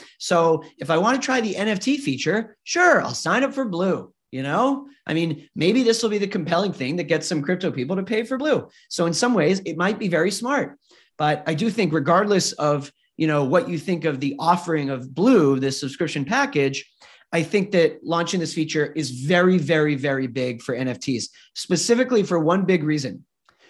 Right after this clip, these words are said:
All the people currently who think N F Ts are stupid, the whole thing is dumb, it's dumb money, you know, and I sort of blame Bored Apes for that, especially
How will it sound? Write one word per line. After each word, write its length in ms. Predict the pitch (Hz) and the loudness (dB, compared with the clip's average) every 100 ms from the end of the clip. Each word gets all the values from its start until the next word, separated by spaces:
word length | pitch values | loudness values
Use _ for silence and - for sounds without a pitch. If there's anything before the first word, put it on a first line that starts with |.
| _ _ | _ _
All 240 | - 226 294 | 2 4 4
the 100 | 269 | 2
people 280 | 208 175 170 | -2 -2 -4
currently 360 | 175 156 135 | -2 -2 -2
who 80 | 139 | -4
think 200 | 151 135 | -4 -2
N 100 | 175 | 0
F 120 | 190 | 0
Ts 220 | 190 160 123 | 2 -2 -2
are 60 | |
stupid, 480 | - 233 214 202 170 | -4 -2 0 0 0
the 80 | 147 | 0
whole 140 | 151 | -2
thing 160 | 151 135 | -2 -6
is 100 | 123 | -2
dumb, 380 | - 196 180 143 | 0 2 2 -2
it's 160 | - | -6
dumb 320 | - 139 127 | -4 -2 0
money, 540 | 180 214 196 180 170 - - _ | 0 2 4 4 2 -2 -20 _
you 200 | 139 139 | -4 -2
know, 420 | 131 131 127 160 - - - | -2 -2 -4 -8 -14 -12 -6
and 140 | 156 | -4
I 100 | 156 | -2
sort 300 | - 226 202 | -2 2 4
of 80 | 151 | 4
blame 260 | 156 156 | 2 2
Bored 220 | 131 147 135 | 2 0 2
Apes 260 | 131 135 | -2 -4
for 120 | - | -4
that, 260 | 147 151 151 | 0 0 -2
especially 640 | 139 - 131 - 170 190 | -6 -4 -4 -2 -2 -4